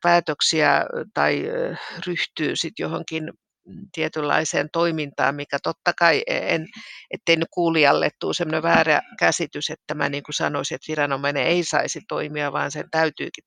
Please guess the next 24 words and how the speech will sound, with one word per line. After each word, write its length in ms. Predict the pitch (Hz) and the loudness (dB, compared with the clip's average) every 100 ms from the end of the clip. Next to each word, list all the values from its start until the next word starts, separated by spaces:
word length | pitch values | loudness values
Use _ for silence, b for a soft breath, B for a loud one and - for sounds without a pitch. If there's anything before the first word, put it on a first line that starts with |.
| - | -4
toimia 460 | 143 139 143 135 | -2 -2 -2 -2
lain 220 | 147 147 156 | 0 0 -2
puitteissa 760 | - - _ - - - - - B B B B B | -6 -10 _ -6 -4 -4 -4 -4 B B B B B
aina, 360 | - 175 160 147 | 4 4 4 2
mutta, 560 | 151 - - 151 147 - | 0 -4 2 4 4 2
mutta 240 | 175 - | -4 0
et 80 | 165 - | -2 2
vähän 220 | 165 170 | 2 2
niinku 220 | 165 - | 0 0
laajemmin 640 | 170 185 185 165 143 147 151 | 4 6 6 6 4 0 -4
miettiä 680 | 156 165 156 _ - 143 135 | 0 2 0 _ -2 2 2
ja 200 | 139 - | 2 2
ehkä 400 | 147 - - 147 | 0 -4 -6 -6
niinku 280 | 147 - - | -6 -12 -8
katsoa, 360 | 160 160 - 147 | -6 -4 0 0
että 220 | - - | 0 -2
ke-, 100 | - - | -4 0
keiden 280 | 165 160 - | 0 0 0
kanssa 300 | 156 - 175 | -2 -2 -4
voisi 220 | 170 - | -4 -2
olla 140 | 160 156 | -2 -2
yhteistyössä, 1080 | 170 - - 156 - 208 190 165 - 147 139 _ _ _ _ _ _ _ _ _ - | -2 -2 -2 -2 -2 0 2 2 0 0 -2 _ _ _ _ _ _ _ _ _ -10
et, 160 | 175 - - | -10 -10 -6
et 120 | 170 | -6